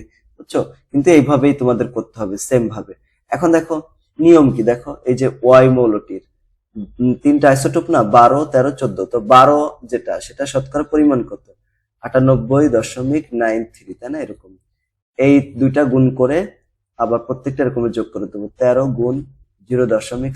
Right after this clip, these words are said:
সেভেন জিরো টু যোগ জিরো দশমিক জিরো থ্রি সিক্স এইট গুণ হচ্ছে চোদ্দ। এই সবগুলোকে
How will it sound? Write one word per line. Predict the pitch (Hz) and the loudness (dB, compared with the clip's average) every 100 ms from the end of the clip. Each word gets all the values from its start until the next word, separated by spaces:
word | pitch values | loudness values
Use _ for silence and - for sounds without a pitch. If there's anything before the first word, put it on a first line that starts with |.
| - | -8
সেভেন | 120 110 120 117 | -6 -4 -6 -4
জিরো | 123 127 _ | -6 -6 _
টু | - _ _ _ _ _ _ _ _ _ | -20 _ _ _ _ _ _ _ _ _
যোগ | 110 113 131 - _ _ _ _ _ _ _ | -4 -4 -6 -12 _ _ _ _ _ _ _
জিরো | 131 135 | 0 2
দশমিক | 131 - - 131 143 139 110 | 2 -2 -2 -2 -2 -4 -6
জিরো | 110 117 120 127 127 - | -2 0 2 0 -2 -8
থ্রি | 120 117 127 120 | -6 -4 -4 -4
সিক্স | 151 147 - - 117 110 | -6 -6 -8 -12 -6 -4
এইট | 131 131 _ 104 | -4 -6 _ -8
গুণ | 110 113 110 | -4 -4 -8
হচ্ছে | 117 - 160 185 - _ _ _ 110 - | -14 -4 -2 -2 -10 _ _ _ -12 -6
চোদ্দ। | 98 85 95 - _ _ _ _ | -6 -8 -18 -20 _ _ _ _
এই | 156 175 175 | 4 4 4
সবগুলোকে | 147 131 135 151 151 160 | 2 2 4 4 4 2